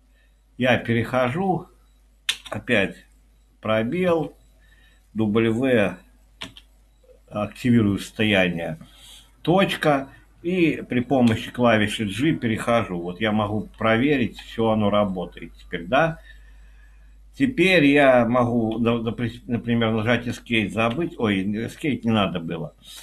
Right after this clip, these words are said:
Значит, э, теперь давайте я закрою Адженту. Кон-,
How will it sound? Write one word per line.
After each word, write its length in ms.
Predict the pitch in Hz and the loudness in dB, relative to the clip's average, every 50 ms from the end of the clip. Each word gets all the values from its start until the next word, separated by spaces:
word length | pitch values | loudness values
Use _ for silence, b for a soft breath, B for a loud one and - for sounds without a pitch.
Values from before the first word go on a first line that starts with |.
| B B B B B B B _ | B B B B B B B _
Значит, 460 | 123 139 147 139 - - - - - | 0 0 0 0 -2 -6 -6 -2 2
э, 920 | 147 139 135 131 127 - - - 127 120 117 117 117 117 117 117 117 113 - - | 4 6 8 6 6 4 0 0 2 2 4 4 4 4 4 2 2 -2 -4 -4
теперь 540 | - 139 - - 190 208 208 185 170 - - - | -6 -4 -2 0 0 0 2 0 -2 -2 -6 -8
давайте 480 | 123 107 127 135 160 160 151 - - 143 | -4 -2 0 2 2 2 2 0 0 2
я 140 | 139 123 110 | 2 2 4
закрою 580 | 113 131 127 - 139 139 131 113 104 101 101 | 2 2 0 0 -4 -2 0 0 2 2 0
Адженту. 600 | 104 101 101 135 165 175 170 160 - 101 87 - _ _ _ - _ _ - - | 0 -2 0 0 0 0 0 -4 -8 -12 -14 -16 _ _ _ -20 _ _ -18 -10
Кон-, 300 | 113 110 107 104 104 | -6 -6 -6 -6 -8